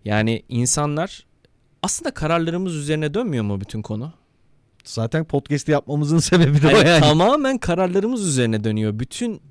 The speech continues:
Speaker 1: iktisadi, e, ekosistem mi diyeyim buna?
Speaker 2: Ekosistem, paradigma, mekanizma.
Speaker 1: Tamamen insan kararları üzerine yürümüyor mu? Hep seninle zaten bunu konuşmuyor muyuz aslında?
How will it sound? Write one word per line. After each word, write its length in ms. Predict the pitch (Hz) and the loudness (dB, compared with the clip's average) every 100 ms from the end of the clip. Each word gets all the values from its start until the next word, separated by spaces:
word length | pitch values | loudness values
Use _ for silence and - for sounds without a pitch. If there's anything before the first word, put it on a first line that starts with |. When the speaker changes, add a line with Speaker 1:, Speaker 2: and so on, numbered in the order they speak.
| _ _ _ | _ _ _
Speaker 1:
iktisadi, 920 | 147 - - - 165 160 160 202 226 - _ _ _ _ _ _ _ _ _ _ 117 | -14 -12 -10 -2 0 0 0 -6 -6 -10 _ _ _ _ _ _ _ _ _ _ -4
e, 80 | 110 110 104 104 107 _ _ - | -2 -2 -2 -6 -8 _ _ -12
ekosistem 680 | - 139 - - - 190 | -8 -6 -6 -4 -2 0
mi 140 | 160 110 | 0 -2
diyeyim 220 | 104 98 | -2 -2
buna? 240 | 95 90 - _ | -4 -6 -12 _
Speaker 2:
Ekosistem, 600 | - - - 87 - 98 | -8 -6 -6 -8 -8 -6
paradigma, 480 | 123 131 120 92 92 | 0 0 0 -2 -2
mekanizma. 420 | 123 139 123 110 | 0 0 0 0
Speaker 1:
Tamamen 580 | 165 180 196 156 143 190 - _ _ - | 0 0 -2 -4 -8 -10 -20 _ _ -10
insan 420 | 139 147 - 185 180 | -2 -2 0 -4 -4
kararları 500 | 160 147 143 147 143 | -4 -6 -6 -8 -8
üzerine 280 | 147 139 | -8 -6
yürümüyor 380 | 135 143 143 107 | -6 -4 -2 -2
mu? 180 | 95 90 - _ _ _ _ - | -2 -8 -14 _ _ _ _ -6
Hep 200 | 120 - | -6 -4
seninle 240 | 110 107 | -4 -4
zaten 440 | 120 110 110 107 107 | -4 -6 -4 -6 -6
bunu 120 | 113 | -6
konuşmuyor 480 | 120 127 - 110 95 | -6 -8 -6 -6 -6
muyuz 180 | 95 | -8
aslında? 460 | 98 98 - 92 | -10 -12 -12 -10